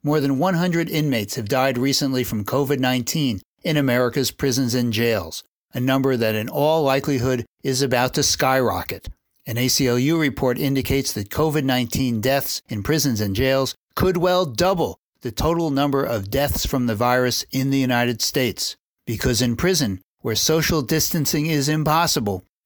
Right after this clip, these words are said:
covid nineteen spreads like wildfire. The solution? The number of people who are locked up needs to be dramatically reduced. And it can be.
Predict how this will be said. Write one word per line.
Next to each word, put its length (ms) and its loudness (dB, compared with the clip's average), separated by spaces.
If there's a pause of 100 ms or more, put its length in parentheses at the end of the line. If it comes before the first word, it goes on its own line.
covid 300 0
nineteen 640 0 (240)
spreads 380 0
like 240 2
wildfire. 760 0 (540)
The 80 -6
solution? 640 0 (460)
The 100 -2
number 340 2
of 140 -2
people 300 0
who 120 0
are 140 0
locked 320 0
up 220 -2
needs 340 0
to 100 0
be 200 0
dramatically 680 0
reduced. 560 0 (360)
And 200 0
it 160 0
can 320 0
be. 280 -4